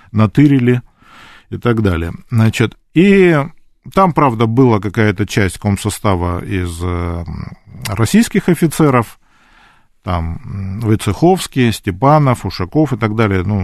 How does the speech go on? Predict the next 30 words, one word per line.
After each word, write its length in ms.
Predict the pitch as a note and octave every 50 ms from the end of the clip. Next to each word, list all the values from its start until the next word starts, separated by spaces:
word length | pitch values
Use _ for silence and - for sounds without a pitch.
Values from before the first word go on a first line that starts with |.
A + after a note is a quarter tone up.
| F#2
ну, 180 | G#2+ A2+ B2 D#3+
их 100 | F#3+ E3
было 220 | C#3+ C#3+ D3+ C#3+
немного 420 | B2+ C3 C3 B2+ A2+ F#2 E2 D#2+ E2
относительно, 560 | D#2+ E2 F#2+ F#2 - - - - F2+ F2 -
а 540 | - A2 G#2 G#2 G#2 G2 F#2+ F#2+ F#2+ G2 - -
основная 400 | - - - B2+ D#3 G#3+ A3+ G3
масса, 340 | D3+ D3+ F3 F3 - - C3+
э, 540 | A#2 A2 G#2 F#2+ F#2 F#2 G2 F#2+ F#2 - G2
кома-, 360 | - - G#2 G#2+ A2 A#2 B2
комсостава 680 | - A2+ A2 G#2+ - B2 A#2+ - - G3 G3 F#3 C#3
это 180 | B2 B2 - A2+
были 240 | F#2+ F#2+ A2+ G#2+ G2+
сами 380 | F#2+ - A2+ G#2+ G#2+ G2+ F#2+
тоже 300 | E2+ - - F#2 F2 F#2
чехи. 400 | F#2 - - E2+ D#2+ - - E2 - _ _ _ - - - - - - - - - - - _ -
И 80 | - B2
вот, 280 | D3 G#3+ G#3+ - - _ _ _
э, 1080 | - C#3+ B2+ B2+ B2 B2 A#2+ A#2+ A#2 A2+ A2+ A2 G#2+ G#2+ G#2+ G#2 G#2 G2+ F#2+ F#2 F#2 - - - _ _ _ _ _ _
когда 520 | - A#2+ A#2 A#2 B2 C#3+ F3 D#3+ C3+ G#2+ F#2+
говорят, 440 | G2+ A2 A2+ B2 C3 C3 G#2+ F#2
что 180 | - - - G#2
вот 200 | G2+ G2+ F#2+ F2+
это 180 | F#2+ E2 - F2+
там 240 | - E2+ E2+ F2
Троцкий 600 | - - A#2+ C#3 C#3+ C#3 C3+ C3 A2 - - - G#2+
отдал 260 | G2 F#2+ G#2+ G#2 G2
приказ, 640 | - - G#2+ G2+ - - B2 B2+ B2 A#2+ A#2+ G#2+ -
третье, 220 | - B2 A#2+ A2
десятое, 460 | - - D3 C#3+ C3+ A#2+ G#2 G2+ -